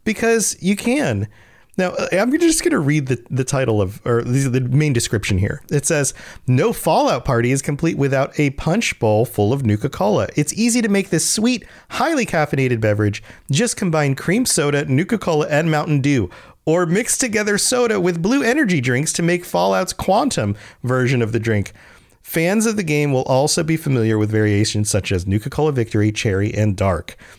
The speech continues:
So that's what we're getting here. And if you're going, "Wait, what? Cream soda, Coca-Cola, and Mountain Dew?" Uh, so,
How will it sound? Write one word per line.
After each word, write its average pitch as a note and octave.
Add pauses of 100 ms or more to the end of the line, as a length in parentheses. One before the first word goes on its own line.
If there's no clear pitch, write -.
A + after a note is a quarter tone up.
So D#3+
that's G#3+
what A#3+
we're G3+
getting G3+
here. D3 (240)
And F3
if F3+
you're G#3
going, F3+ (160)
"Wait, C3+
what? A2+ (300)
Cream F#3
soda, G3 (360)
Coca-Cola, F#3
and D#3
Mountain D3+
Dew?" F3 (500)
Uh, C#3+ (100)
so, -